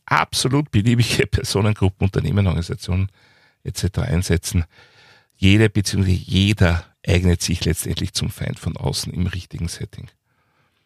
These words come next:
Denn was in solch krisenhaften Situationen meist passiert, ist Folgendes. Alle Teammitglieder erleben den existenzbedrohenden Druck.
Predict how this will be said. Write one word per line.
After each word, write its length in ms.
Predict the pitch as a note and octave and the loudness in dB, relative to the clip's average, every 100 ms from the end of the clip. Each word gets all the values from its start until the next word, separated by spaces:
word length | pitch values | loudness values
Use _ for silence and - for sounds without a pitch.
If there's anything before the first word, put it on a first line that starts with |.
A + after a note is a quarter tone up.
| _ _ _ _ _ - | _ _ _ _ _ 0
Denn 160 | A2+ A2 _ _ _ | 0 0 _ _ _
was 200 | - A2 | 0 2
in 80 | B2+ | 2
solch 480 | A2+ C3 C#3 D#3 - | 2 2 2 0 -6
krisenhaften 640 | - C3+ G3 D#3+ B2+ - A2+ | -4 -2 2 4 4 2 -4
Situationen 640 | A2 G#2+ A2 - A#2+ A#2 | -4 -2 -2 0 0 2
meist 260 | G2 G2+ - | 0 0 -2
passiert, 320 | G2 - C3+ | -2 0 0
ist 100 | C3+ | 0
Folgendes. 440 | G#2+ G2 E2+ F2 _ _ _ _ _ _ | 0 0 0 -2 _ _ _ _ _ _
Alle 380 | - B2 E3 D#3+ | 0 2 4 0
Teammitglieder 840 | - - D3+ A2+ - F#2+ F#2+ C3 - | 0 2 4 4 2 0 4 2 2
erleben 300 | G2+ G#2 G#2+ | 2 2 2
den 180 | G#2+ G#2 | 0 0
existenzbedrohenden 1160 | G2 - G2+ - F2+ C#3 - G2 G2 F#2+ F2+ F2+ | -6 -4 -6 -2 -2 -2 -4 -2 2 2 0 -6
Druck. 360 | - - - | -4 -6 -6